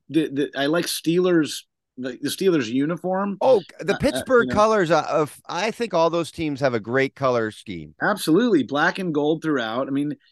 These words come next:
Speaker 1: you know, until the Proud Boys co-opted black and yellow as, uh,
Speaker 2: Oh, is that
Speaker 1: as
Speaker 2: their thing?
Speaker 1: Yeah, so I gotta be careful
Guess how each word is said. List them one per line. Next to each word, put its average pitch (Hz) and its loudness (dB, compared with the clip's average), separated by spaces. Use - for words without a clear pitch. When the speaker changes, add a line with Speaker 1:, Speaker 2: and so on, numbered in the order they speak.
Speaker 1:
you 156 -2
know, 147 0
until 175 -2
the 175 -4
Proud 165 -2
Boys 127 -4
co-opted 123 -4
black 127 -4
and 117 -4
yellow 120 -2
as, 110 -4
uh, 107 2
Speaker 2:
Oh, 113 4
is 110 0
that 143 2
Speaker 1:
as 110 -10
Speaker 2:
their 151 0
thing? 160 -4
Speaker 1:
Yeah, 120 -2
so 127 -4
I 139 2
gotta 143 2
be 127 -2
careful 107 -8